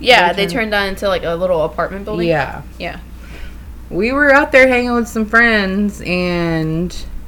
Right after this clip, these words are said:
Speaker 2: me and my brother were talking. We were facing this way, and our friends, both of our friends, we were, they were in front of us. Well, me and my brother are talking, and then we look at them, and then me and my brother just look up, and we're staring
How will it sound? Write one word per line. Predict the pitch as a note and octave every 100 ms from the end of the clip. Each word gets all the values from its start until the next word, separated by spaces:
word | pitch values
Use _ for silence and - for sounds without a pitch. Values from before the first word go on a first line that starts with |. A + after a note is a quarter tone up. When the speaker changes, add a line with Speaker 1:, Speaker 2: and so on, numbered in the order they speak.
| -
Speaker 2:
me | G3+
and | A#3+
my | B3
brother | G#3+ G#3+ A3
were | G#3+
talking. | G#3+ F#3 F3+ F3 F3 F3+ F#3 - - - - - - -
We | E3
were | F3
facing | E3 D#3+ E3+ E3+
this | D#3+ D3+
way, | D3+ D3 E3 D#3+ - - - - -
and | E3 E3+ E3 D#3
our | D3+ D#3+
friends, | D#3 - F3 E3+ D#3+ E3
both | E3 D#3+ D#3
of | D#3
our | D#3
friends, | D#3 D#3+ D#3
we | D3+
were, | D3+ D3
they | D#3
were | D#3+
in | C#3+
front | D#3 E3+
of | D#3
us. | C#3+ D#3 - - - - - -
Well, | E3
me | E3+ G#3+
and | G#3+
my |
brother | G3+ F#3+ F#3+ F#3
are |
talking, | F#3 F#3 F3+ - F3 F3 E3+ E3
and | D3+ D3+ D3 D3+
then | F3 F3
we | F3
look | E3+ E3+ E3+ - -
at | F3+ G3+ F#3+
them, | E3 D#3+ E3+ F#3 - - - -
and | F3 F3+
then | E3+
me | F3+ F#3+
and |
my | F#3
brother | F3+ F3+ F3
just | E3
look | D#3 D#3+ F3 -
up, | E3 F3+ - - - - - - -
and | E3+ E3
we're | E3+
staring | - - E3+ F3 E3+ D3 C#3+ E3+